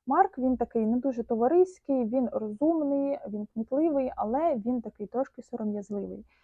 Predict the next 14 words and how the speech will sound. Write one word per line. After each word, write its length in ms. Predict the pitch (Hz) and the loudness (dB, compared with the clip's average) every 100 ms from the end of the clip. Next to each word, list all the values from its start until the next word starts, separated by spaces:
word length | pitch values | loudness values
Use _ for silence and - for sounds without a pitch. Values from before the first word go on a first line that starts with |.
| _ _ 240 | _ _ 0
І 80 | |
навіть 360 | 247 254 254 254 | 2 2 -2 -6
у 40 | |
своїй 300 | - 254 269 | -4 0 0
сім'ї 580 | 277 247 233 240 302 349 | 0 2 2 2 2 2
він 340 | 220 240 240 226 | 2 2 2 2
не 60 | |
дуже, 360 | 214 254 214 220 | 2 0 0 -2
м, 200 | 190 190 208 | -2 -4 -4
близький 600 | 214 226 220 _ 226 214 | -2 -2 -4 _ -2 0
з 60 | |
батьками, 680 | 190 214 _ 302 359 320 262 | -2 -4 _ -2 2 2 0
він 160 | 214 202 | 0 0
більше, 360 | 220 214 - | -2 -4 -6